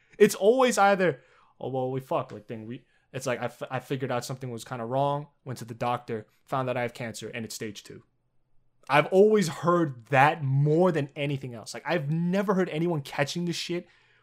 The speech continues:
when it's just barely stage one, where it's like, yeah, it's there,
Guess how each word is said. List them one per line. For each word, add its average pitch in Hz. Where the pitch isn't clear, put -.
when 160
it's 190
just -
barely 180
stage 135
one, 104
where 143
it's 143
like, 139
yeah, 247
it's 185
there, 220